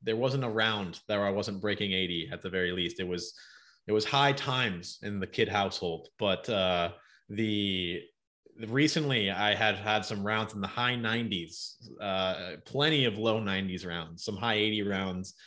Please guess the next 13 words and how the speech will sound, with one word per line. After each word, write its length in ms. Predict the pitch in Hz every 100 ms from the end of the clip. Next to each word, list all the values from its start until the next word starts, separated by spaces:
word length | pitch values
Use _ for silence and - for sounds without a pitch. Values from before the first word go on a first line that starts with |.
| - - -
And 160 | 104 107
we're 80 | 117
just 340 | 113 135 151 147
starting 260 | 170 147
to 80 | 127
trend 380 | - 139 127 110
back 320 | 113 107 101 - - -
into 300 | 120 110 110
a, 140 | 107
a 40 | 101
better 220 | 107 104
position, 460 | 101 95 101 98 87
but 240 | 95 90